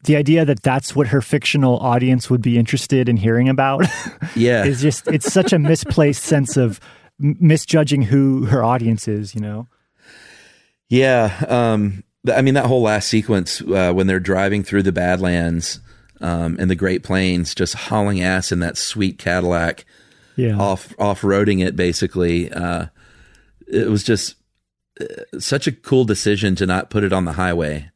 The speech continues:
Speaker 2: somehow, you know?
Speaker 1: Yeah, and, and once the cops start chasing him in the car, we get an actual chase scene that's like,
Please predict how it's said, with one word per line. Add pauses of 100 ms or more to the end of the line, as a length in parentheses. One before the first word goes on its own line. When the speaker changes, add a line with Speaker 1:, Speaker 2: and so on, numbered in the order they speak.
(120)
Speaker 2:
somehow,
you
know? (420)
Speaker 1:
Yeah,
and, (220)
and
once
the
cops
start
chasing
him
in
the
car, (480)
we
get
an
actual
chase
scene
that's
like,